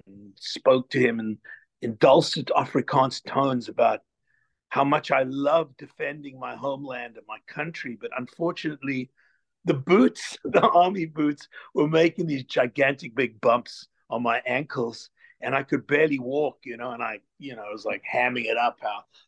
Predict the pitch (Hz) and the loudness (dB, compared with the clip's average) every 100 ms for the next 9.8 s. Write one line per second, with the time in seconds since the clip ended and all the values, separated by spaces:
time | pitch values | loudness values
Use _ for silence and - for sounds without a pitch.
0 | - 123 - - _ - - - 147 147 | -2 -2 -2 -16 _ -12 -10 -4 2 2
1 | 117 131 143 135 131 127 117 101 _ _ | 2 4 6 6 4 0 -10 -12 _ _
2 | _ - 107 131 143 143 131 127 120 113 | _ -14 -8 -4 0 0 0 -6 -8 -10
3 | 123 127 139 147 156 143 123 135 127 120 | -16 -8 -2 -2 -2 -4 -4 -6 -8 -10
4 | 113 117 120 143 131 123 127 123 143 135 | -8 -8 -6 -8 -6 -4 -2 0 2 2
5 | 135 - 131 120 117 110 _ _ _ 123 | 0 2 2 4 0 -2 _ _ _ -2
6 | 120 131 151 143 123 - - 151 127 123 | 0 2 4 4 2 0 -2 -2 2 2
7 | 135 131 - 147 127 120 113 113 120 - | 2 0 -6 -6 -6 -8 -2 -2 -2 -6
8 | 139 156 190 202 214 - 143 135 123 - | -10 -2 2 4 2 2 -2 -2 -8 -8
9 | 143 156 185 104 98 - - 101 | -6 -4 -4 -8 -20 -18 -10 -8